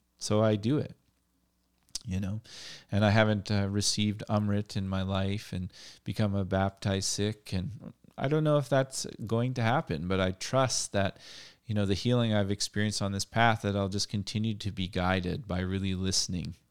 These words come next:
And that's the ultimate, uh, that,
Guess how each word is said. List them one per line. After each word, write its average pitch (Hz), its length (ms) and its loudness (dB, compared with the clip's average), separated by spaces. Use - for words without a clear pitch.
And 104 160 0
that's 107 260 4
the 101 120 2
ultimate, 101 600 0
uh, 98 220 4
that, - 260 0